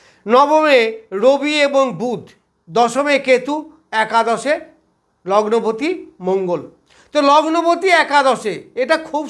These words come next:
শুভ যোগ। যতদিন থাকবে ততদিন আপনাদের শুভ যোগ দিয়ে যাবে, শুভত্ব দিয়ে যাবে। একাদশ থেকে আমরা কি বিচার করি? আয়। একাদশ থেকে আমাদের উপার্জন,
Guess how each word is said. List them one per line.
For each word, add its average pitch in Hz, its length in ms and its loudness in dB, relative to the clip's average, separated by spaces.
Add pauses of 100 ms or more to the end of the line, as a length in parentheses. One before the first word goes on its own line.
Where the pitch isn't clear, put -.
শুভ 285 140 -6 (180)
যোগ। 302 140 0 (1300)
যতদিন 311 520 0
থাকবে 285 360 0
ততদিন 285 400 -2
আপনাদের 302 440 0
শুভ 269 140 -6 (140)
যোগ 302 120 -2 (100)
দিয়ে 302 180 -4
যাবে, 311 180 0 (400)
শুভত্ব 302 360 -2 (120)
দিয়ে 294 180 -2
যাবে। 302 200 0 (460)
একাদশ 277 540 2
থেকে 294 140 -6
আমরা 277 280 -2
কি 294 100 -6
বিচার 269 340 -6
করি? 190 160 -4 (1000)
আয়। 202 320 4 (640)
একাদশ 269 440 0 (100)
থেকে 277 180 -6 (520)
আমাদের 247 440 2
উপার্জন, 240 560 0